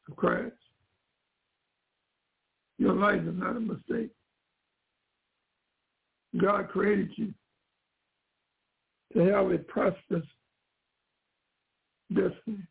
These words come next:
He created you in order to fellowship with him. Yes, the word of God is awesome. It's powerful.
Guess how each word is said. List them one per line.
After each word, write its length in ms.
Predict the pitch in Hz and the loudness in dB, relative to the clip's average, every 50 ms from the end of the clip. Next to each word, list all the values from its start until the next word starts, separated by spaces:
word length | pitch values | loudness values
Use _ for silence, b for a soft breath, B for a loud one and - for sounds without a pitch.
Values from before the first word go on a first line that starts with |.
| _ _ - | _ _ -4
He 100 | 185 165 | -4 0
created 460 | - 196 196 208 220 220 208 185 165 - | 2 4 4 4 2 0 -2 -10 -6 -4
you 280 | - - - 190 - 226 _ _ _ _ _ _ _ _ _ _ _ _ _ _ _ _ _ - - _ _ _ | -2 -2 -2 -4 -8 -14 _ _ _ _ _ _ _ _ _ _ _ _ _ _ _ _ _ -20 -20 _ _ _
in 100 | 247 190 | 0 2
order 280 | 190 190 196 190 185 - | 4 4 4 2 0 -6
to 60 | - | -2
fellowship 580 | - 277 240 220 196 180 - - - 180 165 | 0 0 2 2 0 -2 -4 -8 -10 -8 -4
with 160 | 170 196 185 165 | -2 -2 -2 -2
him. 260 | 165 165 160 - - _ _ _ _ _ _ _ _ _ _ _ _ _ _ _ _ _ _ _ _ _ _ _ _ _ _ _ _ _ _ _ _ _ _ _ _ _ _ | -2 -4 -6 -8 -12 _ _ _ _ _ _ _ _ _ _ _ _ _ _ _ _ _ _ _ _ _ _ _ _ _ _ _ _ _ _ _ _ _ _ _ _ _ _
Yes, 260 | - 214 196 196 - 160 | 2 2 4 4 2 0
the 80 | 190 | -2
word 480 | 185 196 208 208 208 208 208 202 202 - | 2 4 6 6 6 6 6 4 2 -2
of 100 | - 220 | -6 -2
God 340 | 190 190 196 202 202 190 - | 2 2 2 2 2 -2 -6
is 60 | - - _ _ _ _ _ _ _ _ _ _ _ _ _ _ | -10 -14 _ _ _ _ _ _ _ _ _ _ _ _ _ _
awesome. 480 | 262 254 - - - - 254 196 - - - _ _ _ _ _ _ _ _ _ _ _ _ _ _ _ _ _ _ _ _ _ _ _ _ _ _ _ _ _ _ _ _ _ _ _ _ _ _ _ _ _ _ _ _ _ _ | -2 0 0 0 -2 -6 -12 -12 -12 -16 -20 _ _ _ _ _ _ _ _ _ _ _ _ _ _ _ _ _ _ _ _ _ _ _ _ _ _ _ _ _ _ _ _ _ _ _ _ _ _ _ _ _ _ _ _ _ _
It's 100 | _ _ | _ _
powerful. 540 | - 202 214 208 190 165 - - - 294 - | 0 2 2 2 0 0 -2 -8 -14 -18 -18